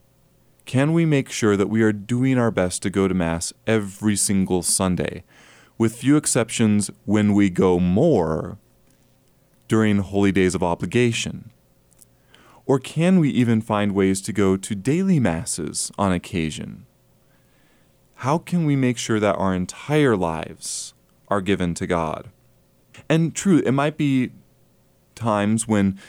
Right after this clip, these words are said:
we look at our lives and we say, "Well, it seems like I don't have a lot to offer. Uh, it seems like I live a very simple life, a very small life. It seems like my life really is like those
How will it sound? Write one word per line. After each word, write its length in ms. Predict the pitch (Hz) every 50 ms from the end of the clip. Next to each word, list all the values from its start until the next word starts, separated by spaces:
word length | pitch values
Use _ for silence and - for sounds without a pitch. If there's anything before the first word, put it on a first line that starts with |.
| - - - _ -
we 140 | 110 113 110
look 200 | 110 117 113 -
at 60 | 117
our 120 | 110 104
lives 340 | 95 95 90 90 95 101 101
and 80 | 101 98
we 100 | 95 92
say, 220 | - - 107 104
"Well, 320 | 104 110 117 113 110 - - _ _ _ _ _ _ _ _ _ _ _ _ -
it 80 | - 117
seems 280 | - - 147 151 147
like 120 | 143 143 -
I 100 | 135 113
don't 240 | 101 120 113 -
have 480 | - - - - 113 117 117 110 104 87
a 120 | - -
lot 380 | 95 92 87 87 82 78 - -
to 120 | - - -
offer. 560 | 80 82 78 73 - - 73 71 64 - - - _ _ _ _ _ _ _ _ _ -
Uh, 280 | - 98 98 95 95 -
it 180 | - 107 107
seems 360 | - - - 139 143 147 139 147
like 160 | 139 127 -
I 240 | 117 113 113 113 113
live 240 | 104 104 104 98
a 40 | 98
very 280 | 92 104 107 107 104 101
simple 420 | - - - 139 135 127 117 98
life, 240 | 82 80 78 78 -
a 80 | 92 90
very 240 | 92 104 101 98
small 420 | 98 - - 110 104 104 107 104 90
life. 300 | 82 80 76 82 - - - - - - - - - _ -
It 60 | -
seems 220 | - 139 139 135
like 180 | 135 123 117 -
my 440 | 110 110 113 117 123 135 131 131 127
life 640 | - 98 90 85 82 82 82 85 - - - - _ _ _ _ _ _ _ _ _ _ _ _ _ -
really 600 | 101 120 135 135 127 117 110 104 98 98 - - -
is 220 | - 107 101 -
like 380 | 98 95 101 101 104 104 - -
those 560 | - 98 95 95 92 90 90 - - - -